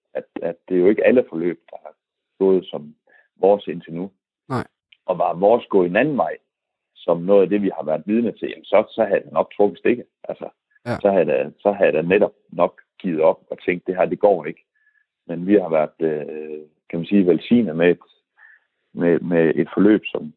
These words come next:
Speaker 1: som i hvert fald indtil nu er gået godt. Så det er nok også en del af forklaringen på, at, at jeg ikke helt har trukket stikket.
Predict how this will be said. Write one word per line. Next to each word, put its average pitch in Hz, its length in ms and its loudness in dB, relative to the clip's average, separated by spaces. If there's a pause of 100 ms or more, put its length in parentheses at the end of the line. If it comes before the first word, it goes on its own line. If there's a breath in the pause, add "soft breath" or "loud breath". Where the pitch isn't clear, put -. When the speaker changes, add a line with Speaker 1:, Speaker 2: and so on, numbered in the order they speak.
Speaker 1:
som 85 180 -10
i - 20 -8
hvert 90 200 0
fald 90 120 -2
indtil 92 220 -6
nu 110 140 0
er 90 60 0
gået 82 280 0
godt. 78 240 -2
Så - 280 -20
det 95 100 4
er 92 40 4
nok 98 200 2
også - 220 2
en 78 80 -18 (200)
del 98 140 -2
af 80 100 -6
forklaringen 82 500 -4
på, 80 140 -2
at, 69 100 -6 (1040)
at 90 120 -6
jeg 92 100 -2
ikke 90 160 -8
helt 104 180 2
har - 60 -8 (100)
trukket 87 220 0
stikket. 80 280 -4